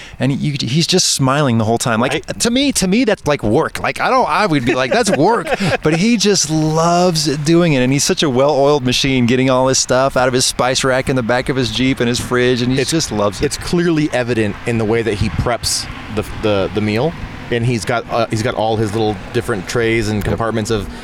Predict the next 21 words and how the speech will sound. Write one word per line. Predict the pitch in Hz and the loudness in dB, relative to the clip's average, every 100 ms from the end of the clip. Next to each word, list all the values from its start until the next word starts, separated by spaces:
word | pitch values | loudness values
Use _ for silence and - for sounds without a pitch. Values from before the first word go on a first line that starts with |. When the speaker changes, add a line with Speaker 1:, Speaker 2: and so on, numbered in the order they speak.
| - - | -10 -4
Speaker 2:
all | 107 | -2
the | 104 101 | 0 0
little, | 104 98 92 | 0 -2 -2
you | |
know, | 104 92 80 - | -2 -2 -2 -4
ingredients | 110 107 120 120 113 110 | -2 0 0 -2 -2 -2
are | 92 | 0
already | 107 110 104 | 0 0 -2
sorted | - 139 131 131 117 | -2 0 2 0 0
and | 101 92 | -2 0
done, | 131 127 120 | 0 2 0
and | 104 95 - - - | -2 -4 -12 -18 -4
they've | 104 95 | -2 0
been, | 101 95 92 | 0 0 0
you | 92 | 0
know, | 85 | 0
prepped, | - 135 120 123 - | -2 0 0 -2 -2
and | 107 | -2
then | 104 104 | 0 -2
your, | 98 107 104 | 0 0 0
your, | 92 110 107 101 98 | 0 0 2 2 2